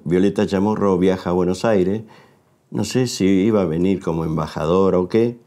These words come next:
dice, "anda a cubrirlo a la gobernación". Bueno, a la Casa de Gobierno. Bueno, fuimos como todo el resto,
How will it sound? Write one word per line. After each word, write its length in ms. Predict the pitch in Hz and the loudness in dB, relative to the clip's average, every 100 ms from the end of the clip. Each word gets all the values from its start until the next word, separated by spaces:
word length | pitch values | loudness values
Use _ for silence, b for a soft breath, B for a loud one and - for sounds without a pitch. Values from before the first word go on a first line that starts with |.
| b b b b | b b b b
dice, 320 | 98 92 90 87 | -4 -2 0 0
"anda 200 | 90 101 | 0 0
a 60 | |
cubrirlo 400 | 87 92 95 95 | 0 0 2 2
a 60 | 85 | 0
la 80 | 80 | -2
gobernación". 680 | - 85 80 - - - - _ _ _ _ _ _ _ _ _ _ _ _ _ | -2 -2 -4 -8 -10 -10 -16 _ _ _ _ _ _ _ _ _ _ _ _ _
Bueno, 220 | - 185 131 | -4 -2 0
a 460 | 98 87 82 82 80 | 0 0 0 -2 -2
la 100 | 85 | -2
Casa 240 | 87 101 85 | -2 0 0
de 60 | |
Gobierno. 640 | 85 78 73 - - - _ | 2 0 -2 -4 -10 -14 _
Bueno, 240 | - 107 - | -4 -2 0
fuimos 300 | 202 95 127 | 0 0 -2
como 260 | - 175 | -2 -2
todo 180 | - 95 | 2 2
el 120 | 98 98 | 4 4
resto, 600 | 107 113 - 127 - | 2 2 0 -4 -4